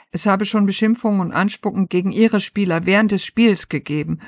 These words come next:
und der Schiedsrichter habe nichts unternommen. Passiert das häufig, dass der Schiedsrichter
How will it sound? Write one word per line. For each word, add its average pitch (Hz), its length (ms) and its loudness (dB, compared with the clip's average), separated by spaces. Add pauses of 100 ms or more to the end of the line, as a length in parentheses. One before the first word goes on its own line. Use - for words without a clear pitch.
(240)
und 185 160 0
der 196 60 4
Schiedsrichter 202 560 -2
habe 175 180 -2
nichts 180 240 -4
unternommen. 175 680 -2 (320)
Passiert 220 460 0
das 202 260 0
häufig, 185 460 -2
dass 208 160 -4
der 196 120 -2
Schiedsrichter 208 760 -4